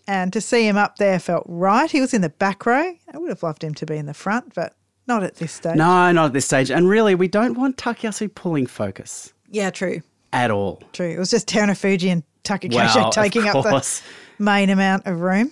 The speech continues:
Speaker 2: All eyes on Terunofuji, obviously. So great to see Takayasu parked back and to the left. Uh, their head-to-head, I think, is very,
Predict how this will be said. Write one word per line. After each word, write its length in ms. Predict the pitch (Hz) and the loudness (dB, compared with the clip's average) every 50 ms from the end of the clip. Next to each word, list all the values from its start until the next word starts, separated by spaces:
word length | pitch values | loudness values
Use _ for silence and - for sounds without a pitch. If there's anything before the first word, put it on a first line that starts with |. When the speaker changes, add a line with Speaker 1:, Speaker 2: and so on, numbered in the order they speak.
| - _ | -2 _
Speaker 2:
All 240 | 269 139 143 143 135 | 2 4 4 4 4
eyes 200 | 120 113 107 98 | 4 4 2 0
on 140 | 101 92 90 | -2 -6 -6
Terunofuji, 640 | - - 92 92 90 - - 95 95 90 92 - | -8 -8 -8 -8 -10 -8 -8 -8 -8 -8 -10 -10
obviously. 400 | - 92 95 92 98 - - 98 98 | -10 -10 -10 -8 -10 -8 -6 -6 -4
So 140 | - 113 107 | -4 -4 -4
great 300 | 101 135 131 139 156 - | 0 0 2 2 2 0
to 60 | 160 | -4
see 220 | - - 147 135 | -4 -2 -2 -2
Takayasu 560 | 127 - - 123 - - 131 113 - 120 110 | -2 -4 -8 -10 -8 -8 -8 -6 -6 -8 -8
parked 480 | - - - 131 113 113 113 - - _ | -10 -8 -4 -2 -2 -2 -4 -8 -14 _
back 300 | - 113 113 - - - | -6 -6 -6 -6 -10 -18
and 160 | - 117 110 101 | -16 -16 -16 -16
to 140 | - - | -14 -10
the 80 | 113 107 | -10 -8
left. 500 | 104 110 117 120 117 - - - - - _ _ - - - - - - - - - - - _ - | -6 -4 -4 -4 -4 -8 -12 -20 -20 -20 _ _ -20 -20 -20 -20 -20 -20 -20 -20 -20 -20 -20 _ -4
Uh, 1400 | - 190 202 208 214 208 208 208 208 208 208 208 208 208 208 202 202 202 202 196 202 196 196 202 190 147 143 - - - - 113 92 98 | -2 0 2 4 4 4 4 4 4 4 4 4 4 4 4 2 2 2 2 0 0 0 0 0 -2 -2 -4 -6 -8 -10 -10 -10 -10 -12
their 280 | 110 127 160 233 254 | -12 -6 -2 -2 0
head-to-head, 500 | 240 247 320 349 - 359 311 220 214 220 | 2 0 0 0 0 -2 0 2 2 0
I 60 | 208 143 | 0 -2
think, 240 | - - 202 - | -2 -4 -6 -4
is 120 | - 131 - | -6 -8 -8
very, 680 | - - 127 143 180 196 185 131 110 92 - - _ | -4 -2 -2 0 0 0 0 -2 -4 -6 -10 -14 _